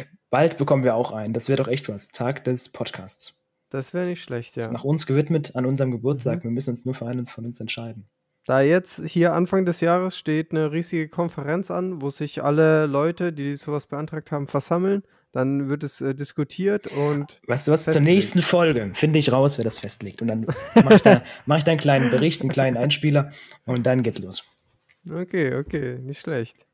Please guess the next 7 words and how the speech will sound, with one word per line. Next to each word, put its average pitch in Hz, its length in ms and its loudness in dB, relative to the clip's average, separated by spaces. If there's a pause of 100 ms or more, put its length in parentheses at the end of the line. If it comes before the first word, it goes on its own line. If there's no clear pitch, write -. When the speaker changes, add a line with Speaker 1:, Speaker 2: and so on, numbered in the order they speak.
(1300)
Speaker 1:
Oh 277 80 -8
ja, - 1000 -6
Tobi, 123 320 -4 (680)
ich - 80 -20
sag's - 280 -20
dir. 156 100 -10
Speaker 2:
So, 123 220 -6